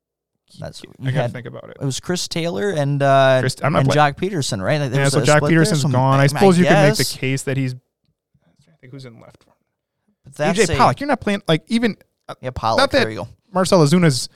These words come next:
Speaker 2: not better than A J Pollock, but I'm not, for what that team needs, what else are you gonna, why would you do that? I, the Mets,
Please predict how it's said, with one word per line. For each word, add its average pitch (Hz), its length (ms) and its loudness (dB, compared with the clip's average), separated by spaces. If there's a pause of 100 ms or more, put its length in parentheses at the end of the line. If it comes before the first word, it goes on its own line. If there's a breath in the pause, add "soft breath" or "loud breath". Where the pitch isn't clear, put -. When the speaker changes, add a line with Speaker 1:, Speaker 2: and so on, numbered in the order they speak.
(540 soft breath)
Speaker 2:
not 139 260 0
better 143 240 4
than 139 120 2
A 139 100 4
J 135 140 0
Pollock, 180 380 0
but 110 220 -6
I'm 143 180 -2
not, 175 220 -2
for 170 120 -2
what 208 220 2
that 214 160 2
team 196 200 0
needs, 208 300 0
what 226 100 0
else 233 180 2
are 233 40 0
you 226 60 -2
gonna, 214 120 -4
why 170 180 0
would 220 180 -2
you 202 60 -4
do 208 200 -4
that? 120 340 -10
I, 123 140 -12 (1080 soft breath)
the 143 80 2
Mets, 170 460 2